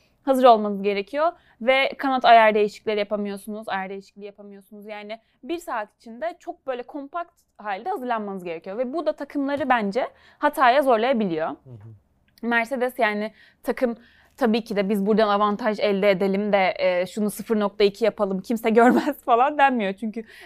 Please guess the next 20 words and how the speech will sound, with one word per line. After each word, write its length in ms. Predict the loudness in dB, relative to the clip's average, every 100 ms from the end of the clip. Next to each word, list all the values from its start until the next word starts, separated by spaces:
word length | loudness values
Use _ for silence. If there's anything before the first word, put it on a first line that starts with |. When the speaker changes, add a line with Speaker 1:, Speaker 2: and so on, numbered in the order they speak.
| 0
Speaker 1:
her 200 | 2 4
seans 380 | 2 0 0 -4
sonunda 340 | -4 -2 2
zaten 400 | 2 2 0 -4 -8 -4
inceleniyor 580 | 2 6 8 6 4 2
bu 80 | 2
arabalar. 560 | 0 -2 -2 -2 -4 -6 _ -2
Yani 260 | -2 0
işlerinin 520 | -4 0 0 2 -2 -4
uzmanları 560 | -2 0 -2 -2 -6 -8
tarafından. 480 | -10 -10 -10 -10 -12 _ -20 0
O 140 | 2
yüzden 280 | 2 0 0
bu 80 | 0
Mercedes'in 600 | 0 0 -4 -8 -6 -6
yaptığı 420 | -6 -6 -4 -4 -4 _ _ -4
hani 400 | -2 0 -2 -6 _ _ _ 2
büyük 440 | 4 6 4 0
bir 80 | 2
hataydı 600 | 2 2 2 4 2